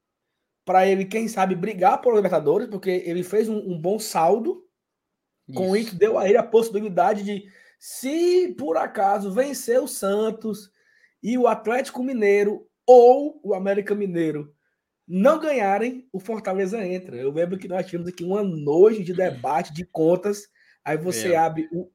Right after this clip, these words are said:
Speaker 1: aí você abre o Sport T V e os caras lá, "O Fortaleza tem que ganhar e o Atlético e o América não podem ganhar."
Speaker 2: Foi,
Speaker 1: Se
Speaker 2: né?
Speaker 1: o
Speaker 2: Foi passado
Speaker 1: Atlético
Speaker 2: errado
Speaker 1: e o
Speaker 2: ainda.
Speaker 1: América ganharem,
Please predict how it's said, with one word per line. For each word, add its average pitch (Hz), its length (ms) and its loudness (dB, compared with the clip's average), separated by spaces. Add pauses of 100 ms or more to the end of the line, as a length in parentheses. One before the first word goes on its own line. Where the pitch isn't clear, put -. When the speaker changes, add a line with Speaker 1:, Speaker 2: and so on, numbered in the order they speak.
Speaker 1:
aí 143 140 -4
você 175 320 -4
abre 165 240 -4
o 180 40 -4
Sport 165 360 -4
T 185 120 -2
V 156 460 -6 (540)
e 175 80 -2
os 190 160 -2
caras 170 260 -4
lá, 135 340 -4 (640)
"O 127 80 -14
Fortaleza 160 640 0
tem 156 180 -6
que 156 140 -16
ganhar 160 640 -4 (440)
e 180 120 -2
o 190 80 4
Atlético 196 880 -2 (120)
e 254 440 8
o 202 60 0
América 190 500 0
não 240 220 0
podem - 340 -8
ganhar." 170 400 -8 (760)
Speaker 2:
Foi, 160 160 -4
Speaker 1:
Se 208 60 0
Speaker 2:
né? 214 60 6
Speaker 1:
o 214 40 6
Speaker 2:
Foi 208 100 2
passado - 300 4
Speaker 1:
Atlético 180 100 -2
Speaker 2:
errado 240 380 -2
Speaker 1:
e 247 80 0
o 240 80 4
Speaker 2:
ainda. 208 100 0
Speaker 1:
América 185 320 4
ganharem, 214 800 -2